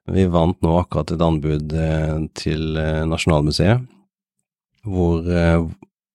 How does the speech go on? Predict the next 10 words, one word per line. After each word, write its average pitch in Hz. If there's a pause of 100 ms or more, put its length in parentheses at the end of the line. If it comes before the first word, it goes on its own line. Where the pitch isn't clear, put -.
(540)
vi 92
var 80 (400)
to 87
millioner 87
dyrere 82
enn 87
rimeligste, 135 (440)
og 90
likevel 78
så 82